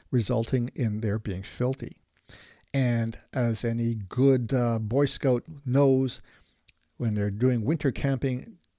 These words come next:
dirty clothes aren't as warm as clean clothes. Wet socks rot. Rotting socks damage feet.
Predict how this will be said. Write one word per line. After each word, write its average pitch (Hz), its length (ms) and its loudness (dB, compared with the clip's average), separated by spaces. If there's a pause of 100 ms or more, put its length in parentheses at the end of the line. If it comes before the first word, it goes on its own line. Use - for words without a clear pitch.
dirty 208 300 0
clothes 156 400 0
aren't 131 260 -4
as 127 180 0
warm 107 540 0
as 107 180 -10
clean 90 300 -8
clothes. - 420 -12 (640)
Wet 117 300 0
socks - 500 -6 (320)
rot. 139 460 -2 (440)
Rotting 110 380 0
socks - 480 -6
damage 98 540 -6
feet. - 340 -6